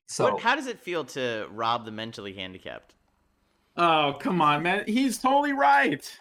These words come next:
Speaker 3: He's paying him twenty-three and
Speaker 2: Here's, here's my
Speaker 3: twenty-two million dollars.
Speaker 2: real, here's my real issue, Pasta, and you're under no obligation to give the best deal, uh, available across the board. My problem is you shopped this same offer to me, and when you gave
Speaker 1: Yeah.
Speaker 2: it to me, it included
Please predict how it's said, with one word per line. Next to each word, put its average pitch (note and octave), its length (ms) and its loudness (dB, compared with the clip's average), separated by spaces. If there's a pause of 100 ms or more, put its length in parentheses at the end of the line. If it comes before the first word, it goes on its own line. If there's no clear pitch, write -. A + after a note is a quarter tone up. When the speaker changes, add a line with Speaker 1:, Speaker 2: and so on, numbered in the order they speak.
(120)
Speaker 3:
He's A#3 220 -2
paying C4 240 0
him C4 160 0
twenty-three B3+ 480 -2
and A3+ 140 -6
Speaker 2:
Here's, A#3 200 -2
here's A#3 380 4
my - 0 -
Speaker 3:
twenty-two - 0 -
million A#3+ 340 2
dollars. G#3+ 220 4
Speaker 2:
real, D#3 320 0
here's E3 260 -2
my D#3 120 -2
real G#2 260 -4
issue, F2+ 260 -10
Pasta, F2+ 360 -8
and C3+ 160 -2
you're F#3 100 -2
under E3 240 -2
no C#3+ 160 -2
obligation A#2 560 -2
to G2 80 -16
give G#2+ 160 -8
the G#2 80 -8
best F#2+ 460 -8
deal, F2+ 480 -8 (120)
uh, F2 460 -4
available G2 380 -6
across F#2 320 -8
the F2 80 -16
board. F2 260 -8 (380)
My B2+ 80 -8
problem A3+ 360 0
is C#3 280 -4 (180)
you G#3 140 -8
shopped G#3+ 320 -2
this E3+ 160 -8
same E3 320 -6
offer C#3 480 0
to B2+ 640 -4
me, C#3 600 -6 (320)
and C#3+ 120 -4
when D3+ 100 -4
you C#3+ 80 -8
gave F3 160 0
Speaker 1:
Yeah. G#3+ 80 2
Speaker 2:
it - 60 0
to D3+ 60 -6
me, F3 300 0
it D#3+ 180 2
included E3+ 640 -4